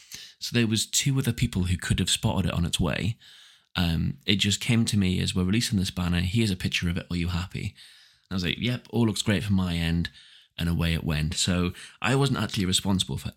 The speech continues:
for typing it or designing it. It was just the final stamp before we release it. Um, so I take responsibilities, and that's my job to make sure these things don't happen. But at the same time, um, there was two other people who should have spotted it as well.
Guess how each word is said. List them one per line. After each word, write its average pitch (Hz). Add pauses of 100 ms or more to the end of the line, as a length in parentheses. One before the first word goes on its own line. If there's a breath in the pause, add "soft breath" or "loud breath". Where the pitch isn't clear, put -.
(160)
for 85 (140)
typing 113
it 117
or 78
designing 101
it. 107 (340 loud breath)
It 85
was 87
just 104
the 90
final 98
stamp 92
before 90
we 90
release 90
it. - (500 loud breath)
Um, 53
so 101
I 101
take 120
responsibilities, 98
and 87
that's -
my 92
job 87
to -
make 87
sure -
these 87
things 85
don't 87
happen. 101 (640 loud breath)
But 95
at 90
the -
same 98
time, 82 (160)
um, 78
there 87
was 85
two 104
other 92
people 90
who 87
should 92
have 90
spotted -
it -
as 85
well. -